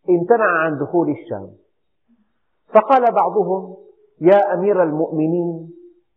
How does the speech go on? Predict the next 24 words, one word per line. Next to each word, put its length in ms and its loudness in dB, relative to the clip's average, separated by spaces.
أتفر 500 2
من 180 -4
قضاء 400 0
الله؟" 420 -2
فقال: 380 2
"نعم، 400 -4
أفر 400 4
من 180 -4
قضاء 420 2
الله 300 0
إلى 300 0
قضاء 460 0
الله". 340 -4
ثم 140 0
قال 340 4
قولته 560 0
الشهيرة 640 -2
يخاطب 500 0
هذا 320 0
المعترض: 640 -4
"لو 180 4
أن 140 0
هناك 460 0
واديين 920 0